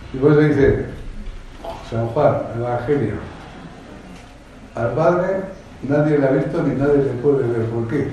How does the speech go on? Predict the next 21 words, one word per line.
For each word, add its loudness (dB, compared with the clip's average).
Porque -2
ahí 2
arriba 2
no 2
hay 2
conciencia. -2
En -4
el, -2
en -8
el -6
cuerpo 0
ánico 0
no 2
hay 2
conciencia. -2
¿Cómo 0
van 4
a 2
conocer 0
a -2
Purusha -6